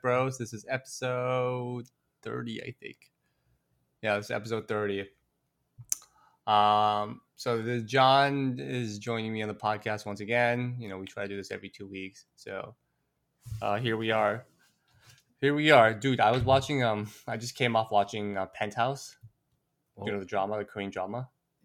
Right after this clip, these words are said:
Speaker 2: I, I, hmm, no, I don't know that one.
Speaker 1: You don't know Penthouse?
Speaker 2: Is
Speaker 1: You're
Speaker 2: it
Speaker 1: kidding.
Speaker 2: No, I,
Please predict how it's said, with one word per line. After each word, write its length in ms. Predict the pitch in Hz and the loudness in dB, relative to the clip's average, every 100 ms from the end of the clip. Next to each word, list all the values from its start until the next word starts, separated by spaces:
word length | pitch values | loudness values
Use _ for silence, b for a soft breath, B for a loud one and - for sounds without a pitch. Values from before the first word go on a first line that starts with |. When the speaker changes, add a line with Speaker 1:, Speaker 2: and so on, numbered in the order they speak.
| _ _ _ - - _ 101 _ - | _ _ _ -20 -20 _ -20 _ -14
Speaker 2:
I, 40 | |
I, 200 | 87 98 - _ _ _ | -10 -12 -14 _ _ _
hmm, 300 | 98 92 82 85 | -14 -12 -12 -14
no, 120 | 98 92 | -10 -4
I 100 | 98 | -2
don't 140 | 95 | -4
know 120 | 85 | -6
that 140 | 85 76 | -10 -12
one. 180 | 76 80 _ _ _ _ _ _ _ _ | -16 -18 _ _ _ _ _ _ _ _
Speaker 1:
You 80 | 127 | -2
don't 120 | 147 | 0
know 100 | 165 | 2
Penthouse? 560 | 180 147 131 196 254 - | 2 4 6 8 6 4
Speaker 2:
Is 60 | 110 | 0
Speaker 1:
You're 80 | |
Speaker 2:
it 80 | 135 | 2
Speaker 1:
kidding. 340 | 143 104 95 104 _ _ _ _ _ _ - | 4 2 2 -8 _ _ _ _ _ _ -8
Speaker 2:
No, 140 | 120 | 0
I, 220 | 113 98 | 2 2